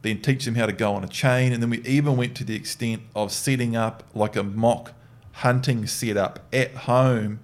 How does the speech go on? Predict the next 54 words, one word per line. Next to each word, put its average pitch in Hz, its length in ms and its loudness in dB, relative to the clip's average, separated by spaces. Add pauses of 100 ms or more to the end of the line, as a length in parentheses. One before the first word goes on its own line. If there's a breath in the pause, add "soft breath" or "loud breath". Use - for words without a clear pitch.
(600 soft breath)
and 110 160 -4
chaining 123 480 2
your 110 80 -2
dog 107 400 4
up 120 180 2
in 107 100 0
a 98 60 -2
random 110 440 2
spot - 460 -2
in 110 120 -2
the 98 60 -2
garden, 107 680 2 (760 soft breath)
um, 98 680 0
or 113 120 -2
something 139 340 0
to 135 40 2
s-, - 220 -4 (100)
lay 123 360 4
on, 135 300 4
and 107 140 0
they've 107 140 2
had 123 220 2
food 127 400 4
and 113 80 0
they've 104 160 -4
got 123 240 0
water 123 320 4
and 120 120 0
they've 101 120 -6
been 117 180 -2
to 131 60 0
the 120 100 0
bathroom 123 680 0
and 107 100 -2
they're 104 120 0
under 120 240 2
a 113 60 0
tarp, 120 520 2 (380 loud breath)
and 110 180 2
just 113 140 -2
chain 139 260 6
them 139 100 4
to 135 140 4
a 123 40 4
tree 135 320 0
and 101 200 -4
walk 120 260 4
away 120 340 2
and 101 100 -6
get 127 180 -4
them 113 140 -2
used 131 360 0
to 113 200 0
it 107 100 -4